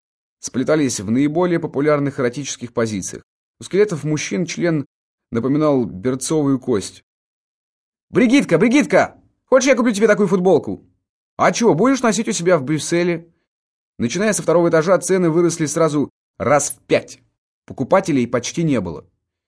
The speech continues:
В секции верхней одежды продавщица, согнувшись на табуретке,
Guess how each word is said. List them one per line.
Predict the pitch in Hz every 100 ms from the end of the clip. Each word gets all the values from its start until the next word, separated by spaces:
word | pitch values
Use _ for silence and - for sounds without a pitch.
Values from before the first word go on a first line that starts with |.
| _ _ _
В | - -
секции | - 185 226 - 196 202 202 190
верхней | 120 180 170 160
одежды | 156 170 156 160
продавщица, | 143 139 139 175 165 165 151
согнувшись | 143 131 160 160 143
на | 131
табуретке, | 127 120 147 143 131 113